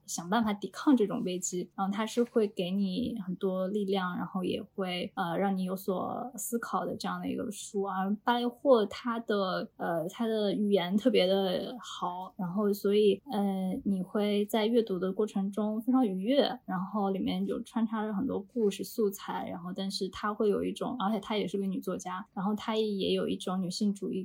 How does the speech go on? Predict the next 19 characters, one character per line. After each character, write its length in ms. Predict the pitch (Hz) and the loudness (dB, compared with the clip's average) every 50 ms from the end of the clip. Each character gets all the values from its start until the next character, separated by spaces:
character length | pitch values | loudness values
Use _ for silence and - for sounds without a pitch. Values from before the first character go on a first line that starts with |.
| 185 | -6
的， 320 | - 170 - - - - - | -6 -6 -4 -4 -6 -8 -6
呃， 220 | - 202 185 185 190 | -4 -2 -2 0 0
视 240 | - - - 330 269 | -2 0 2 2 4
角 200 | 240 208 - - | 4 4 2 2
来 120 | - 180 | 2 0
解 280 | 196 185 - - 175 165 | 0 2 4 4 4 4
读 300 | - - 185 175 185 208 | 4 0 0 2 2 2
这 200 | 220 262 247 220 | 6 6 6 6
个 160 | 226 190 175 | 6 2 0
西 200 | 180 - - 220 | 0 0 -2 -2
方， 280 | 214 214 196 196 202 | 0 0 2 2 2
整 160 | 214 - - - | 2 0 -2 -2
个 100 | - 175 | -2 -2
西 160 | 185 - - 202 | -2 -2 0 0
方 140 | 196 190 | 2 2
文 120 | 196 185 185 | 2 2 0
化 160 | 196 220 202 | 0 0 -2
史 280 | 202 - - - 196 - | -2 -4 -6 -8 -8 -8
的， 180 | - 226 220 | -8 -10 -12